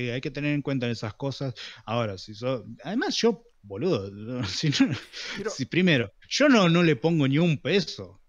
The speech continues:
Speaker 1: O sea, ¿de, de qué me voy a quejar? O sea, yo no, no
Speaker 2: No, ni
Speaker 1: pago
Speaker 2: hablar.
Speaker 1: para algo, no pago para esto. Soy un consumidor totalmente pi-,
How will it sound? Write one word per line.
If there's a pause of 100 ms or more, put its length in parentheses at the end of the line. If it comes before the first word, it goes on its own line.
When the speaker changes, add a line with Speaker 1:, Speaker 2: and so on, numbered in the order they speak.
Speaker 1:
O
sea,
¿de, (180)
de
qué
me
voy
a
quejar? (360)
O
sea,
yo
no,
no (920)
Speaker 2:
No,
ni
Speaker 1:
pago (160)
Speaker 2:
hablar.
Speaker 1:
para
algo,
no
pago
para
esto.
Soy
un
consumidor
totalmente
pi-,